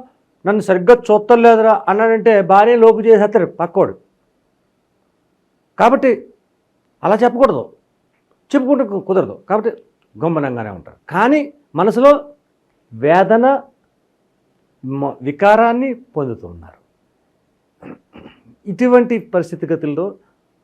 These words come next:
నడుస్తూ ఉంటుంది ఈ యొక్క ఏప్రిల్ నెలలో. చూడండి, ఏప్రిల్ నెల విధానంలో మీనరాశి వారికి ఇటువంటి విధానాలు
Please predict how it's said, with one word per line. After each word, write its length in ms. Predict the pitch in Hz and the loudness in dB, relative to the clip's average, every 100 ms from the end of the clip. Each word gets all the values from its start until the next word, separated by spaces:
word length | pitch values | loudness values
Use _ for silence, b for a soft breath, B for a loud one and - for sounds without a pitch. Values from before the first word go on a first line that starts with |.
| _ | _
నడుస్తూ 340 | 143 143 - 131 | -6 -6 -4 -6
ఉంటుంది 340 | 107 101 92 156 | -6 -12 -14 -4
ఈ 40 | |
యొక్క 360 | 160 160 139 - _ | -4 -4 -8 -8 _
ఏప్రిల్ 480 | 131 151 151 147 139 | -8 -8 -4 -4 -4
నెలలో. 380 | 120 113 107 - _ _ _ _ - | -6 -6 -8 -10 _ _ _ _ 2
చూడండి, 300 | 254 220 135 170 | 4 4 2 -2
ఏప్రిల్ 360 | 190 196 185 | 0 0 0
నెల 120 | 170 | 0
విధానంలో 480 | 160 151 156 147 151 | -2 -4 -4 -4 -6
మీనరాశి 500 | 156 147 147 143 139 | -6 -6 -6 -6 -6
వారికి 300 | 131 135 139 | -8 -8 -10
ఇటువంటి 420 | 202 143 151 139 | -18 -12 -10 -10
విధానాలు 440 | 120 113 117 120 | -12 -12 -10 -12